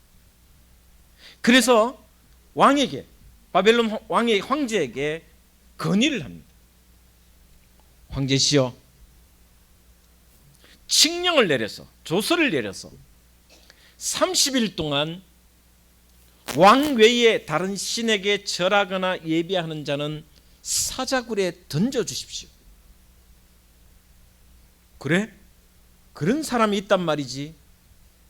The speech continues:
그래서 칙령을 내립니다. 그래서 오늘 본 말씀 십 절에 보면 그 칙령이 내려진 것을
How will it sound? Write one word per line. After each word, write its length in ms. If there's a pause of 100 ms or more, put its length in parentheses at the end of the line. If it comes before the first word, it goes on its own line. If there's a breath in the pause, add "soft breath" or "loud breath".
(1900)
그래서 380
칙령을 640
내립니다. 260 (3500)
그래서 220
오늘 160
본 140
말씀 340
십 180
절에 220
보면 400 (1400 soft breath)
그 220
칙령이 600
내려진 460
것을 640